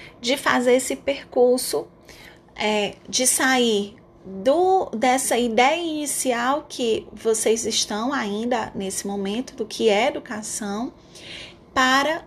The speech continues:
um segundo momento que é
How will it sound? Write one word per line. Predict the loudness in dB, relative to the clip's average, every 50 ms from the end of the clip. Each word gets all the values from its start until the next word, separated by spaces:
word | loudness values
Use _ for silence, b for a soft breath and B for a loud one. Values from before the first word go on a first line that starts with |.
| -8
um | -6 -6 -4
segundo | -4 -2 -2 -2 0 0 0 0 0 0 0
momento | 0 0 0 -2 -2 -2 -2 -2 -2 -4 -6 -6 -8 -10 -10 -10 -14 B B B B B B B B B B
que | -6 -4 -2 2 2
é | 4 4 4 2 2 0 -2 -6